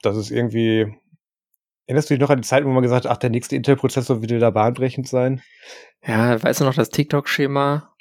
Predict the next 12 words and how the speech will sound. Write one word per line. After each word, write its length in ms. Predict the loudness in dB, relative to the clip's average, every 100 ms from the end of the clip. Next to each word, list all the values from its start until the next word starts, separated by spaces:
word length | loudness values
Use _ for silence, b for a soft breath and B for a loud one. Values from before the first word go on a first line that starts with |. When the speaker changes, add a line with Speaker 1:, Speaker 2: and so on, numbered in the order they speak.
| _
Speaker 2:
Äh, 80 | -2
ein 580 | 0 0 0 -2 0 2
Jahr, 720 | 2 2 2 0 2 2 0
äh, 60 |
Proz-, 480 | -4 -2 -2 -2 -10
äh, 180 | -6 0
ein 420 | 0 0 -2 0
Jahr 120 | 0
Prozessorstrukturbreitenwechsel, 2250 | -2 0 -2 0 0 0 0 0 -2 -4 -8 -4 -2 0 0 0 0 0 -2 0 0 2 2
ein 240 | 2 2
Jahr 140 | 0
Core-Optimierung? 920 | 0 0 2 2 0 2 2 2 0